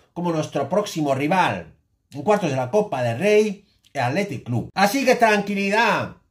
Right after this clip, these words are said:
amigos culés, que la victoria nos viene bien sobre todo para nuestra moral, pero seguimos igual, con la victoria del Madrid, hoy ante la Almería, con atraquito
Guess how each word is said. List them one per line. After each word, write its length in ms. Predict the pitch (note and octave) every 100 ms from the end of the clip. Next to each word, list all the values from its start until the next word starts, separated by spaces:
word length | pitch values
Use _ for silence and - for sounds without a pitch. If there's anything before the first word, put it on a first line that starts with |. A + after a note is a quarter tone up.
| _ -
amigos 420 | F3 A#3+ G#3+ F#3+
culés, 480 | F#3+ G#3+ A#3+ A#3+ A#3+
que 80 | F3
la 120 | D3+
victoria 540 | D#3 - A3 G#3 D3
nos 240 | C3 B2 B2
viene 300 | G3+ G#3 F3+
bien 180 | F#3+ F3+
sobre 240 | D#3 C#3
todo 480 | - F3 C3 F#2 - _ _ -
para 180 | F#3 F#3
nuestra 380 | A#3+ A#3+ A#3
moral, 500 | G#3 F#3 A3+ B3+ C4 - _ _
pero 240 | - G#3 G3+
seguimos 580 | G3+ G3+ B3 C4 B3+ G#3
igual, 540 | F3 G#3+ D#3 F#2 - _ -
con 140 | F#3
la 100 | F#3+
victoria 420 | F#3 - A#3 A#3
del 160 | A3+ A3+
Madrid, 600 | A3+ A3+ F#3 C3+ - - _ _ _
hoy 200 | A3 A3
ante 220 | F#3 F3+
la 100 | F#3
Almería, 720 | F3+ F3+ G3+ A3+ E3+ A#2+ E2+ - _ _ _ _ _ _ -
con 140 | F3+
atraquito 920 | F#3 G3 F#3+ B3 A#3+ E3 A#2+ -